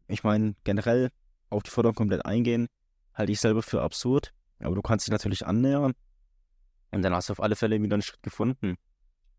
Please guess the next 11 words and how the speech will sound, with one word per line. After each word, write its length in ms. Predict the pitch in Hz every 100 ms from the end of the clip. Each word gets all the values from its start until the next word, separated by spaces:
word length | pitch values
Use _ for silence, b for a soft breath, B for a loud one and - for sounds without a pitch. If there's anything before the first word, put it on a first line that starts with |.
| -
Wie 80 | 107
lange 140 | 104
dauert 260 | 104 127 139
es? 240 | 143 - _
Weiß 260 | - 135 151
ich 100 | 104
nicht. 220 | 95 -
Ich 140 | 85 -
meine, 460 | 98 101 104 104 - _ _ _ _ _ _ _ _ _ _ _ _
vielleicht 440 | - - 107 107 -
länger, 380 | 113 147 147